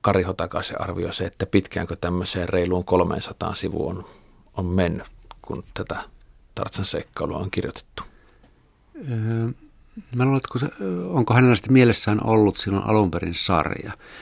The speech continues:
Speaker 2: Jos on ollut, niin ensimmäinen on niinku työteliäin. Ja, koska siinähän luodaan se maailma, jota tullaan sitten myöhemmin niinku jatkamaan vedellä ja siirapilla ja millä lieneekään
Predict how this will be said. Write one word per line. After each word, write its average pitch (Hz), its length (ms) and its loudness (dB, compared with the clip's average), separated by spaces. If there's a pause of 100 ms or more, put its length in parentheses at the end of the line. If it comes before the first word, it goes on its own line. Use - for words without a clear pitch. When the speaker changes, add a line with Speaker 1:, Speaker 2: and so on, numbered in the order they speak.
(140)
Speaker 2:
Jos 107 180 4
on 110 100 2
ollut, 120 380 6
niin 92 180 2
ensimmäinen 92 680 2
on 90 160 0
niinku 90 200 -2
työteliäin. 98 1000 -2 (1600)
Ja, 95 120 4 (220)
koska - 200 4
siinähän 113 280 8
luodaan 98 320 6
se 101 80 0
maailma, 92 500 4
jota 87 220 2
tullaan 87 340 0
sitten 95 180 -2
myöhemmin 92 580 0
niinku 98 200 -4
jatkamaan 90 520 -2
vedellä 92 420 0 (640)
ja 101 80 -6
siirapilla - 680 -4 (180)
ja 95 80 -6
millä 92 200 -4
lieneekään 95 580 -6